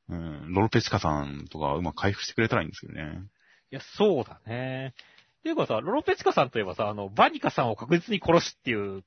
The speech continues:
Speaker 2: 言葉からさ、バニカさんまだ生きてたんだってちょっとびっくりしたけどねっていう。
Speaker 1: 確かに。<laughs> それはなんか、やっぱ権限して、あの、メギュラさんが活動するに際して、バニカさんの肉体が意外と今、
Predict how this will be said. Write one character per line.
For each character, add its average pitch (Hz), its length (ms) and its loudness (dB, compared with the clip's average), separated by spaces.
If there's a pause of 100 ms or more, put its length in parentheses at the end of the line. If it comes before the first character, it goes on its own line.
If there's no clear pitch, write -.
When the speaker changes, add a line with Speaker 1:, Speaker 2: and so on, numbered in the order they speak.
Speaker 2:
言 147 160 0
葉 135 80 6
か 101 120 -2
ら 80 80 -6
さ、 95 240 -4
バ 175 100 8
ニ 262 80 2
カ 214 100 0
さ 131 120 4
ん 113 40 -8
ま 156 120 6
だ - 60 6
生 160 60 6
き - 60 -2
て 294 80 2
た 220 80 6
ん 156 60 6
だ 110 60 2
っ - 40 -4
て - 80 -12
ち - 60 -12
ょ - 20 -6
っ - 20 -6
と 131 60 -4
び 117 80 -4
っ - 20 -4
く - 40 -8
り 247 80 8
し - 20 -2
た 120 80 2
け 98 60 0
ど 80 80 -8
ね 80 120 -16
っ - 40 -20
て - 100 -20
い 85 60 -18
う。 85 100 -20 (340)
Speaker 1:
確 - 160 8
か - 100 2
に。 143 220 -4 (460)
<laughs> - 520 -20
そ - 120 -2
れ 175 60 4
は 180 80 4
な 175 80 2
ん 151 80 -2
か、 85 360 6
や 87 60 0
っ - 60 2
ぱ - 80 -10
権 123 280 2
限 123 280 2
し - 100 -8
て、 117 360 6 (640)
あ 110 140 4
の、 98 460 2
メ 98 160 4
ギ 110 100 4
ュ 123 40 6
ラ 120 80 6
さ 117 140 -2
ん - 20 -4
が - 80 -6
活 - 240 -6
動 123 100 4
す 123 140 -2
る 110 80 2
に 90 80 -2
際 90 240 2
し - 100 -10
て、 98 240 4
バ 110 120 4
ニ 117 60 0
カ 85 80 -4
さ 82 120 -2
ん - 20 -4
の 76 80 -6
肉 82 180 -4
体 92 160 2
が 85 120 2
意 80 40 -2
外 92 200 2
と 98 80 -4
今、 73 340 -4